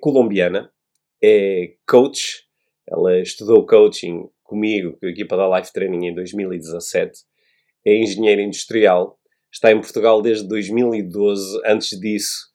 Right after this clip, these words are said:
morou durante alguns anos em, em Barcelona. A Ana, eh, trabalhou muitos anos na área do marketing com grande consumo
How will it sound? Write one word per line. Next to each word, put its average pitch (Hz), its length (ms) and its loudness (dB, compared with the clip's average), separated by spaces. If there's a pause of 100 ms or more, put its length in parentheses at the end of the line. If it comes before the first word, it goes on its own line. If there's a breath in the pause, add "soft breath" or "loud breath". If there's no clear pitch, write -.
(320)
morou 104 280 4
durante 95 300 -2
alguns 95 320 -2
anos 92 320 -6
em, 85 460 -6
em 95 180 -8
Barcelona. 90 640 -6 (720)
A 107 280 8
Ana, 101 320 -2 (400)
eh, 104 360 -2
trabalhou 104 380 2
muitos 104 340 -4
anos 101 300 2
na 98 140 -4
área 95 260 -4
do 95 320 -6
marketing 90 720 -6
com 87 300 -2
grande 98 260 2
consumo 98 640 -6